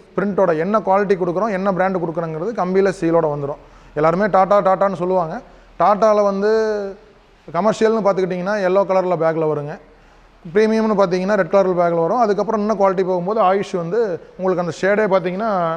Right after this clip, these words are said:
நம்ம பார்புட் ஒயர்லாம் காட்டுறோம் உங்களுக்கு, அது ஒரு ப்ளூ ஷேடில் வருங்க. ஒயரே பார்த்தீங்கன்னா இந்த மாதிரி இருக்காது, அது என்ன ஆயுஷ்னோ ஆயுஷ் பிரிண்டிங்கோட வந்துரும்.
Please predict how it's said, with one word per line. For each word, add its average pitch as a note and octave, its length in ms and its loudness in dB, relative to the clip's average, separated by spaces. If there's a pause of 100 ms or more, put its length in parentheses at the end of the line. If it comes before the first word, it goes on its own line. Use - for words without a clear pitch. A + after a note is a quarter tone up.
நம்ம E3+ 100 -4 (100)
பார்புட் F3+ 220 2
ஒயர்லாம் F3 320 -2
காட்டுறோம் D#3+ 260 -2
உங்களுக்கு, D3+ 260 -6 (460)
அது E3+ 160 2
ஒரு E3 100 -2
ப்ளூ G#3 120 4 (100)
ஷேடில் F#3+ 280 4
வருங்க. D#3+ 300 -2
ஒயரே F#3+ 260 2
பார்த்தீங்கன்னா F3 420 -4
இந்த F#3+ 140 0
மாதிரி F3+ 160 2
இருக்காது, E3+ 280 -2 (420)
அது F3 160 2
என்ன G#3+ 180 2 (140)
ஆயுஷ்னோ G#3 420 0
ஆயுஷ் G3+ 240 -2
பிரிண்டிங்கோட F#3 480 -2
வந்துரும். D3+ 300 -6